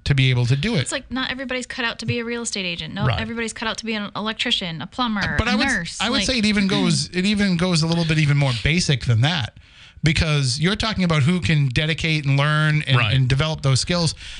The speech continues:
Speaker 1: I'm talking about there's
Speaker 3: A connection.
Speaker 1: it, it, it's what are you gonna do when something happens?
Speaker 3: Right.
Speaker 2: Yes.
Speaker 1: That's, that's what it all boils down to. And if you're the kind of person that freaks out,
Speaker 2: Mm-hmm.
Speaker 1: if you're the kind of person that geeks out, either one of those two things can, can be negative in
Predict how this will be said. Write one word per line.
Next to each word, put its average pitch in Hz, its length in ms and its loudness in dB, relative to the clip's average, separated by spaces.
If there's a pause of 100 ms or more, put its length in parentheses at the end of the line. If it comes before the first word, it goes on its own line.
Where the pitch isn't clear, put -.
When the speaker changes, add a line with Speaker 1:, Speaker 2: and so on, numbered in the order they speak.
(160)
Speaker 1:
I'm 190 120 0
talking 214 220 0
about 170 180 0
there's 151 280 0
Speaker 3:
A 131 40 4
connection. - 540 0 (260)
Speaker 1:
it, 220 160 -2
it, 240 220 -4
it's 226 260 -2 (520)
what 165 220 4
are 277 40 0
you 294 120 2
gonna 254 180 0
do 220 260 0
when 156 160 4
something 156 320 2
happens? 151 600 -2
Speaker 3:
Right. 104 220 2 (100)
Speaker 2:
Yes. 185 380 -2
Speaker 1:
That's, - 0 -
that's 214 280 -2
what 214 100 2
it 214 80 0
all 202 160 0
boils 165 340 0
down 151 320 2
to. 110 260 -2
And 147 140 0
if 131 100 0
you're 170 160 2
the 220 80 -2
kind 214 220 0
of 170 60 -2
person 185 320 0
that 127 240 0 (100)
freaks 127 380 -2
out, 175 260 0 (220)
Speaker 2:
Mm-hmm. 117 260 4
Speaker 1:
if 131 100 4
you're 180 120 0
the 185 80 -2
kind 180 180 0
of 147 60 -2
person 151 540 0
that 127 280 -2
geeks 175 320 0
out, 123 240 2 (140)
either 214 200 2
one 202 200 0
of 196 60 0
those 175 180 0
two 175 160 2
things 196 420 0
can, 151 380 0
can 151 260 2
be 151 220 4
negative 135 600 2
in 131 280 0